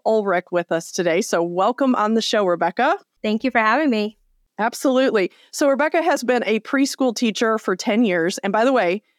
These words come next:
Speaker 1: if you don't teach preschool, this episode is still for you. Do not click off. This is a topic that affects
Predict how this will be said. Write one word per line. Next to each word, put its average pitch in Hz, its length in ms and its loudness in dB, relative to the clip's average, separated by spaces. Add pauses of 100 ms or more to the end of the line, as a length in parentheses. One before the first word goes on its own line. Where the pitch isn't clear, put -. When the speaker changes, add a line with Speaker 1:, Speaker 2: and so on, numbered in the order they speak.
(220)
Speaker 1:
if 208 140 -2
you 247 140 2
don't 285 260 0
teach - 340 -2
preschool, 226 640 0
this 208 160 0
episode 220 460 0
is 214 100 -2
still 196 360 -2
for 208 180 -4
you. 180 260 2
Do 160 200 -4
not 165 400 -2
click 165 360 -2
off. 170 460 -2 (340)
This - 160 -6
is 277 140 2
a 285 80 2
topic 247 440 -2
that 220 120 2
affects 202 340 -2